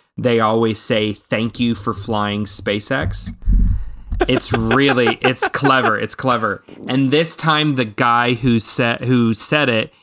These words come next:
he was, he goes, um, "Thank you for wa-, uh, thank you for flying SpaceX. For those who are enrolled in our frequent flyer miles, you've earned over fifty-eight million miles in this, this flight."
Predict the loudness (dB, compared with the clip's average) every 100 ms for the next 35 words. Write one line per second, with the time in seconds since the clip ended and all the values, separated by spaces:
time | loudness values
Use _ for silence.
0 | -4 0 2 0 0 -2 0 0 -2 -4
1 | 0 0 0 0 0 0 -2 -6 -10 _
2 | _ -2 0 0 0 2 4 2 2 -2
3 | 0 -2 0 -2 -2 -2 0 0 0 -2
4 | -2 0 0 0 -2 -4 -10 _ _ -4
5 | 0 2 2 2 2 2 0 0 2 2
6 | 2 0 -2 0 0 0 -2 -4 -2 -4
7 | -2 -6 -6 -2 0 0 0 0 0 -2
8 | -6 _ -2 0 2 0 0 0 0 -4
9 | -2 -4 0 0 0 -2 -2 0 2 2
10 | 0 0 0 0 0 -2 -4 -4 -2 -2
11 | -2 -2 -6 _ -6 -6 -6 -4 -4 -4